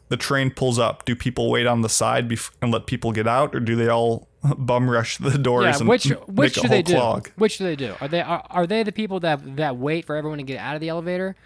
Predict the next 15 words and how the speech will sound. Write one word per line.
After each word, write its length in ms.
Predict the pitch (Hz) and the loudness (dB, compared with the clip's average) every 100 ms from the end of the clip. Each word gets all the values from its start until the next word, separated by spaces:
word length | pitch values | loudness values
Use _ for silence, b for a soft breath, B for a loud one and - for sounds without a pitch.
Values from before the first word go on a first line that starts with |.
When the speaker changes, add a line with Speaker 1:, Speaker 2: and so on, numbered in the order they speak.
| b b b | b b b
Speaker 2:
or 120 | 135 | -4
are 40 | 135 | -2
they 220 | 151 156 | -2 -2
the 140 | 143 | -2
"I 160 | 120 147 | -4 -4
get 160 | 139 | -4
on 100 | 131 | -6
the 60 | 127 | -6
elevator 320 | 127 120 117 | -8 -8 -8
and 80 | 113 | -10
don't 100 | 110 | -10
give 140 | 120 | -12
a 60 | 117 | -12
shit" 260 | - 95 - - | -12 -14 -18 -20
people? 260 | - 101 | -18 -18